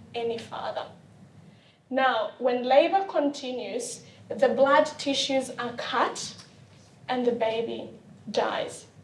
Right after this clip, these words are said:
Now, I'll tell you the story of one of the women that I interviewed during my research. When I met Sasha,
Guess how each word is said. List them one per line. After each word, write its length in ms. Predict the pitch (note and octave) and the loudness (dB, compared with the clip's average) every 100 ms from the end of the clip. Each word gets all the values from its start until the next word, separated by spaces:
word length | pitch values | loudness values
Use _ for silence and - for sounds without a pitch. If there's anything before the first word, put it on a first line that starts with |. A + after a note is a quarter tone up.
| - - - - - | -20 -20 -20 -14 -4
Now, 140 | B3 - | -2 6
I'll 200 | C4+ C4+ | 8 8
tell 260 | - D#4 | 6 6
you 180 | F4 F4 | 8 6
the 80 | C#4 | 4
story 420 | C4+ C#4 C4+ C#4 | 4 8 10 10
of 160 | C4 - | 8 6
one 220 | B3+ C4 | 6 6
of 140 | B3 | 4
the 80 | A#3+ | 2
women 400 | A3 A#3 A#3 A#3 | 0 2 2 2
that 140 | A#3+ A3+ | 2 2
I 180 | - | -2
interviewed 540 | A3+ A#3+ B3+ A#3+ G#3+ - | -4 -4 -4 -4 -8 -8
during 460 | A#3 A3+ G#3 G#3 - - - | -8 -6 -6 -8 -12 -20 -10
my 180 | A#3+ G#3 | -4 -2
research. 640 | - - - - - - - - - - | -4 -8 -8 -8 -8 -12 -14 -20 -20 -4
When 220 | B3+ C#4+ | 4 6
I 160 | C#4+ C#4+ | 6 2
met 200 | D4+ D#4+ | 0 -2
Sasha, 580 | - D#4 D#4+ E4 A#3 | -4 -4 -4 -6 -10